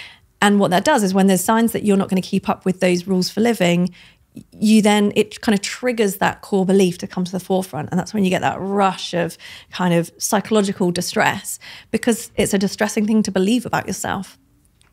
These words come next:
And so that's when it can cause people real problems, when, when that sort of damaging core belief is being triggered on a regular basis, for example, maybe because it's a turbulent relationship or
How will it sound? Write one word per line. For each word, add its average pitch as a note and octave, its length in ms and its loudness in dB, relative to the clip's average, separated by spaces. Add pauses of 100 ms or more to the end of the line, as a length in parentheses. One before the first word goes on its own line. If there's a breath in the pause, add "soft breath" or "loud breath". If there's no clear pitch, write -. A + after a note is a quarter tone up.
(280)
And G#3+ 120 4
so G3+ 100 2
that's G3 240 2
when G3 100 4
it F3+ 100 -2
can F#3+ 140 -2
cause F#3 200 0
people F3+ 320 -2
real F3+ 200 2
problems, F3+ 560 -2
when, F3 260 0 (540 loud breath)
when F#3 440 2
that - 180 2
sort - 160 -4
of F3 100 0
damaging F#3 360 2
core F3+ 160 -2
belief F3+ 240 2
is F3+ 100 -4
being F3 240 2
triggered F3 540 -2 (300 loud breath)
on G3 100 2
a F3 40 2
regular E3+ 280 0
basis, G3 320 0
for - 80 -12
example, - 460 -6
maybe F#3 220 -2
because F3+ 360 -4
it's - 220 -4
a F3 180 0 (380 loud breath)
turbulent F#3 420 2
relationship F3+ 760 0
or E3 320 -2